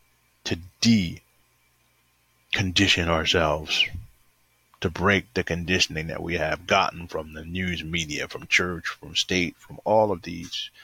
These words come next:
actors who keep trying to tell us how good we will become by just listening to what they say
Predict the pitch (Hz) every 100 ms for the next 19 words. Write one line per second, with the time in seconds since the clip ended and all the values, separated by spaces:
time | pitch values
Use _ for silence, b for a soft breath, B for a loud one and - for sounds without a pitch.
0 | B B B 110 110 - _ 73 69 -
1 | - 76 71 - - 104 - - - 85
2 | 82 78 80 - 76 82 - 101 78 50
3 | - - B B - 80 80 - B B
4 | - 87 104 101 90 73 B B 80 82
5 | 78 78 80 - 85 76 76 _ B _
6 | 78 73 71 - B - 80 78 - -
7 | B 85 95 87 - 71 78 _ - 80
8 | 76 80 78 78 73 - -